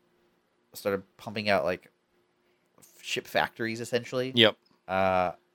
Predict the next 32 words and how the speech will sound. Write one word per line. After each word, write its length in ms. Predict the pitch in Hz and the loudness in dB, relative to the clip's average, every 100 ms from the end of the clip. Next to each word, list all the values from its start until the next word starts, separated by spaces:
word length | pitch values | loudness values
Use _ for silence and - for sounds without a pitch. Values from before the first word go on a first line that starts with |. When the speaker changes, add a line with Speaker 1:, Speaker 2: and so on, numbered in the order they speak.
| _ _ _ _ _ _ _ - | _ _ _ _ _ _ _ -6
Speaker 1:
and 260 | 107 107 104 _ _ _ _ _ _ 117 | -6 -6 -10 _ _ _ _ _ _ -6
the 100 | 117 | -4
fun 260 | - 143 | 0 2
level 160 | 139 110 | 2 2
had 120 | 101 | 0
dropped 260 | 98 90 - | 0 0 0
off. 220 | 69 - _ - | -4 -6 _ 4
Speaker 2:
Yep. 180 | 123 - _ - | 4 4 _ -18
Speaker 1:
Because 400 | - 107 95 117 | -4 -2 0 0
Speaker 2:
I 80 | |
getcha. 300 | 98 90 - | -2 -2 -4
Speaker 1:
at 140 | 110 160 | -4 0
that 140 | 147 | 0
point, 280 | - 135 117 _ _ _ _ - | 0 -4 -4 _ _ _ _ -4
I 120 | 110 | -4
could 260 | - 117 104 | -4 -8 -4
do 240 | 127 147 | 0 4
most 320 | 131 120 123 | 8 8 8
of 60 | 113 | -4
the 60 | 117 | -6
things 220 | 110 101 | -4 0
I 80 | 95 | 0
wanna 220 | 95 92 | 0 -4
do. 240 | 90 123 156 _ - - _ _ - | -6 -8 -8 _ -20 -20 _ _ -10
Speaker 2:
Yeah. 120 | 127 | 0
Speaker 1:
Like, 280 | 117 92 92 | 2 2 0
the, 220 | 117 110 - | 2 2 2
the 100 | 120 | -2
terraforming 520 | 147 139 - 147 147 | 2 2 0 -10 -6
stuff, 240 | - 160 | -4 -4
for 80 | - | -4
example, 420 | 147 143 147 160 | -12 -10 -10 -12